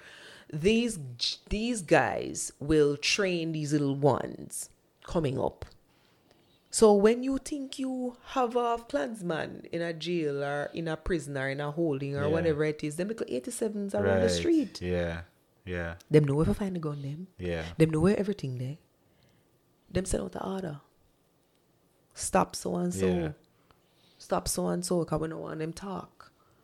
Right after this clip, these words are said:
Speaker 1: So when we think, we need to start saving these little ones,
Speaker 2: Yeah.
Speaker 1: because these little ones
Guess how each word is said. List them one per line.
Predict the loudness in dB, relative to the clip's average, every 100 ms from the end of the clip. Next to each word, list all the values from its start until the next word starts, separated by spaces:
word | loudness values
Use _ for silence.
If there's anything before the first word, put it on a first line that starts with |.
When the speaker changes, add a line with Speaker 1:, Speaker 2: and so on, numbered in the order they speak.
| _ _ _ _ _ _ _ _ _ _ _ _
Speaker 1:
So | -2 4 4 4 -2
when | 0 2 2
we | -4 -2
think, | -2 -4 -6
we | -6 -4
need | -4
to | -4
start | -4 -4 0 -2 -2
saving | -8 -4 -2 0 -2 -4 -4 -6 -8 -14 _ _ -8
these | -4 -2
little | -2 -2
ones, | -2 -2 -6 -10 -12 -14 -14 -4
Speaker 2:
Yeah. |
Speaker 1:
because | -4 2 2 2 -2 -6
these | -2 -2 2
little | 2 2
ones | 2 0 0 -4 -8 -12